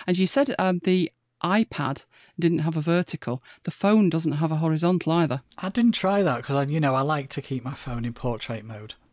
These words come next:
Speaker 2: It's just the way I like to work.
Speaker 1: Sometimes I like to process my mail with it, um, in landscape because you, the text is a little bit bigger.
Speaker 2: Yeah, true. Having said that, I like to watch football in landscape, but I tend to work in portrait for everything else.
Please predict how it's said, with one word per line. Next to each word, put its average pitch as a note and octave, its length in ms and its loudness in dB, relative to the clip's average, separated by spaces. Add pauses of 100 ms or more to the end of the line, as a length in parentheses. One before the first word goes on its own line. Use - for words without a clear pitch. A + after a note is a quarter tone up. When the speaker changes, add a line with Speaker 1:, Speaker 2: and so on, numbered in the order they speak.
(220)
Speaker 2:
It's C3+ 140 -8
just - 180 -4
the A2+ 100 -10
way G#2+ 120 -8
I G#2 80 -12
like G2+ 220 -14
to G#2+ 120 -14
work. G#2+ 180 -10
Speaker 1:
Sometimes B3 720 4
I F#3 60 2
like F#3+ 260 0
to - 140 -14
process F3+ 420 0
my E3+ 100 2
mail F3 360 4
with D3 120 -2
it, - 320 -4 (120)
um, D3 500 0 (220)
in D#3+ 180 2
landscape D#3 640 0 (320)
because E3+ 300 -2
you, D#3+ 60 -8 (120)
the D#3 180 -2
text - 360 -4
is - 80 -4
a D#3 40 0
little D3 140 -4
bit C#3+ 140 -4
bigger. C3+ 240 -4 (180)
Speaker 2:
Yeah, A#2+ 240 -6 (100)
true. B2 360 -4 (580)
Having G#3+ 240 2
said - 320 -2
that, D#3 440 -2 (200)
I C3+ 40 -4
like C#3+ 160 -4
to - 120 -10
watch A#2+ 140 -8
football B2 500 -6
in A#2 80 -6
landscape, A2+ 560 -8
but A2+ 140 -10
I - 20 -12
tend A#2+ 360 -4
to A#2 100 -8
work A2+ 400 -8
in A2 320 -10 (160)
portrait A2 520 -10
for - 120 -12
everything G#2+ 300 -12
else. A2 220 -12